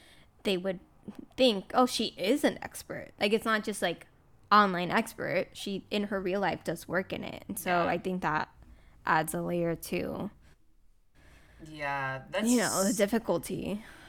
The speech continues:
Speaker 2: I
Speaker 1: of how to
Speaker 2: mean,
Speaker 1: manage this and
Speaker 2: if
Speaker 1: how
Speaker 2: you
Speaker 1: to
Speaker 2: could
Speaker 1: manage your family's reaction.
Speaker 2: Yeah. If you guys have listened to my issues with the medical system, y'all know I have met a lot of stupid doctors. <laughs>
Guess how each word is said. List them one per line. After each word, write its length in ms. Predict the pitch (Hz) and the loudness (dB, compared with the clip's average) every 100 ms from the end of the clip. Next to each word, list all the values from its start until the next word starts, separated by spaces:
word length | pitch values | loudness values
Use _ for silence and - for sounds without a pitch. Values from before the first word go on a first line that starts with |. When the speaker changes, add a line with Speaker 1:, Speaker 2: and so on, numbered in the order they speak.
| - | 0
Speaker 2:
I 100 | 226 | 2
Speaker 1:
of 100 | 240 | 2
how 260 | 247 180 | 0 2
to 80 | 175 | 2
Speaker 2:
mean, 40 | 170 | -2
Speaker 1:
manage 320 | 170 170 - | -2 -4 -6
this 300 | - 185 208 | -6 -6 0
and 80 | 190 | 2
Speaker 2:
if 60 | |
Speaker 1:
how 80 | 190 | 4
Speaker 2:
you 100 | 180 | 4
Speaker 1:
to 60 | 175 | 0
Speaker 2:
could 80 | |
Speaker 1:
manage 340 | - 185 175 - | -2 -2 -2 -2
your 160 | 180 156 - - - - | -4 -4 -16 -20 -20 -4
family's 640 | 190 190 202 165 156 - | 0 0 0 -4 -6 -6
reaction. 640 | 170 - - - - 185 202 - - _ - | -4 -4 -4 -6 -10 -10 -10 -18 -20 _ -18
Speaker 2:
Yeah. 300 | 151 135 131 131 - - | -8 -4 -4 -6 -16 -10
If 340 | 202 214 - | -6 -6 -8
you 200 | 208 214 | -12 -8
guys 220 | 226 254 294 | -4 -4 -4
have 180 | 349 | -10
listened 260 | 190 160 - | -10 -12 -12
to 80 | - | -8
my 280 | 170 160 147 - - - | -4 -2 -4 -10 -20 -12
issues 360 | 160 - 165 160 | -10 -10 -14 -16
with 80 | |
the 60 | 214 | -10
medical 320 | 180 - 131 | -8 -8 -10
system, 600 | 135 135 - - - - - 185 | -12 -12 -12 -12 -12 -18 -20 -6
y'all 420 | 175 175 202 220 | 4 8 8 6
know 460 | 214 202 160 120 - - | 6 6 6 2 -2 8
I 100 | 170 | 8
have 180 | 156 156 | 8 4
met 140 | 151 | -4
a 80 | 147 | -2
lot 360 | 147 147 147 | 2 4 4
of 60 | 143 | 0
stupid 580 | - - - 160 139 135 | -4 -4 -4 -6 -8 -6
doctors. 840 | 131 - - 117 139 151 160 160 | -4 -4 -6 -6 -4 -6 -6 -8
<laughs> 60 | 214 | 6